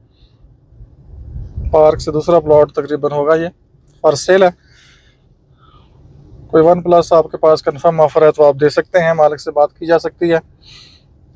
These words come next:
और बत्तीस नंबर स्ट्रीट से हम निकलते हैं, ये I think बत्तीस नंबर स्ट्रीट है,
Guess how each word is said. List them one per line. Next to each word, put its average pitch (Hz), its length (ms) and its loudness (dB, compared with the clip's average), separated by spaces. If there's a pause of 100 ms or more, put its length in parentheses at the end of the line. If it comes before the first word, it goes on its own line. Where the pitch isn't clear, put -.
(160)
और 151 600 2
बत्तीस 170 460 -2
नंबर 165 260 0
स्ट्रीट 160 520 0
से - 180 -4
हम 156 140 0
निकलते 160 360 -2
हैं, 170 180 -2 (3000)
ये 160 380 0
I 151 40 -4
think 151 240 -10
बत्तीस 147 360 -2
नंबर 170 240 0
स्ट्रीट 170 440 0
है, 180 80 -6